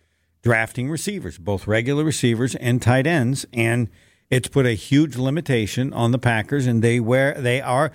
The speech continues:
the only reason that Devont-, the loss of Davante Adams is so huge is because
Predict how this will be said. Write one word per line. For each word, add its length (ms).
the 100
only 160
reason 360
that 360
Devont-, 460
the 100
loss 300
of 140
Davante 460
Adams 360
is 80
so 180
huge 420
is 100
because 340